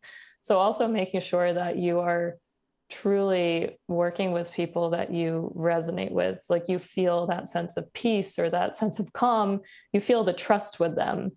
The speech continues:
If you don't feel that, then I would be very careful or mindful before you go and book a reading.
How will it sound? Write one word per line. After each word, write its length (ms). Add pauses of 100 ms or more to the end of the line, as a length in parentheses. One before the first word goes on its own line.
(300)
If 120
you 80
don't 200
feel 280
that, 400
then 440 (360)
I 120
would 140
be 140
very 600 (680)
careful 680 (120)
or 160
mindful 840
before 360
you 500
go 220
and 340
book 280
a 60
reading. 440